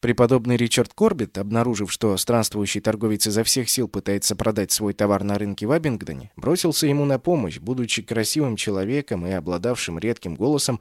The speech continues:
он сразу же продал очень много товара.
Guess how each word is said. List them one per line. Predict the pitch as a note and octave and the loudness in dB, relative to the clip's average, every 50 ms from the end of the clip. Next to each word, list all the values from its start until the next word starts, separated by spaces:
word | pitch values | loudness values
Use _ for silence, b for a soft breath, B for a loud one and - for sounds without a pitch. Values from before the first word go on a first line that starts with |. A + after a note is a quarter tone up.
| _ _ - | _ _ -2
он | C#3+ F3 F#3 F3 | 0 0 2 2
сразу | - - C#3+ D3+ D#3 D3 D#3 | 2 2 2 2 2 2 0
же | C#3 D3+ C#3+ | 0 0 0
продал | - - B2 A2+ G2+ A2 A#2 A#2+ | 0 2 0 2 4 4 4 4
очень | A#2+ A2+ - - B2 A2+ | 2 2 0 0 0 0
много | G#2+ G2+ G2 G2+ G2+ G#2 G2+ | 0 2 2 0 0 0 0
товара. | - A2 G#2 F2 E2 D2 - - | 0 0 0 0 -2 -6 -10 -14